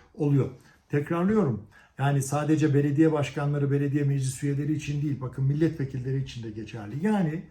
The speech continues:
Erdoğan, e, ak Parti'yi güçlü, bugünkünden güçlü hissettiği dönemlerde milletvekili transferlerine hiç hoş bakmamış, buna kalkışmamış bile. Ama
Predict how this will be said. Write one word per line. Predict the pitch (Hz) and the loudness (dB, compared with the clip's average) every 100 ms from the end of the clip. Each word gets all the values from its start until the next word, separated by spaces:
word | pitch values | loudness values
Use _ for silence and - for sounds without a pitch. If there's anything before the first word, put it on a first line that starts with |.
| - - - - - _ | -20 -20 -20 -20 -20 _
Erdoğan, | 185 214 180 135 117 127 - - - - _ 175 | 2 4 4 2 0 -6 -12 -20 -20 -20 _ 0
e, | 143 135 131 - - - | 4 4 4 -2 -14 -4
ak | 196 196 | -2 0
Parti'yi | 202 190 - 175 | 2 2 2 0
güçlü, | 139 135 - 202 170 107 - | 2 0 0 4 4 4 0
bugünkünden | 196 185 135 139 131 127 | 0 2 0 0 0 0
güçlü | 120 131 - | -2 -4 0
hissettiği | 190 - 131 107 127 113 | 0 0 -6 -8 -8 -2
dönemlerde | 151 170 151 127 113 151 | -2 0 0 0 -2 -2
milletvekili | 147 147 180 - 135 120 120 | -2 -2 -2 -2 -6 -6 -8
transferlerine | - 175 139 139 120 120 123 156 175 - _ | -6 -4 -4 -6 -6 -4 -4 -4 -6 -10 _
hiç | - 214 | -2 0
hoş | - 143 - | 0 -4 -2
bakmamış, | - - 127 143 185 - - - | -4 -4 -2 0 0 -4 -16 -4
buna | 151 185 | 0 0
kalkışmamış | - 123 - 196 - 110 98 - - | -2 -2 2 2 2 -4 -4 -8 -10
bile. | 85 - - - - | -18 -20 -20 -16 0
Ama | 185 165 202 - | 4 6 4 0